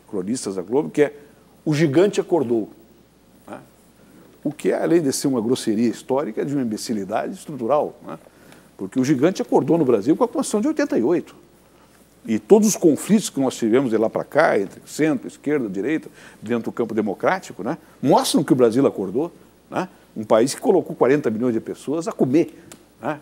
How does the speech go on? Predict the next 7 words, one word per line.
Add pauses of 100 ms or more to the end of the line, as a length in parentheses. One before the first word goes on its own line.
em
dez
anos, (240)
né? (480)
Então,
esta
manipulação,